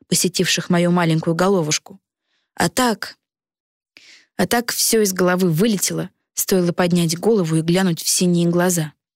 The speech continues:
И почему-то стало очень обидно, что меня не схватили в охапку, не одарили обиженным взглядом, не... Ничего не. «Я полчаса уже тебя разыскиваю»,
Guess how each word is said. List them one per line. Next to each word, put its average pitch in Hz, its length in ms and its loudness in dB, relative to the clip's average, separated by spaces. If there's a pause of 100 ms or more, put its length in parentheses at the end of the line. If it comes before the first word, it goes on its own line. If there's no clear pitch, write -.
(560)
И 202 60 -4
почему-то 190 580 0
стало 208 360 0
очень 190 360 0
обидно, 196 460 -2 (320)
что - 240 -4
меня 175 220 2
не 185 120 2
схватили 185 500 0
в 156 80 -2
охапку, 175 520 -4 (340)
не 175 140 2
одарили 175 440 2
обиженным 160 500 0
взглядом, 165 600 -2 (300)
не... 180 440 0 (880)
Ничего 220 520 2
не. 170 380 0 (1300)
«Я 160 220 0
полчаса 165 600 0
уже 156 160 0
тебя 160 240 0
разыскиваю», 156 680 -2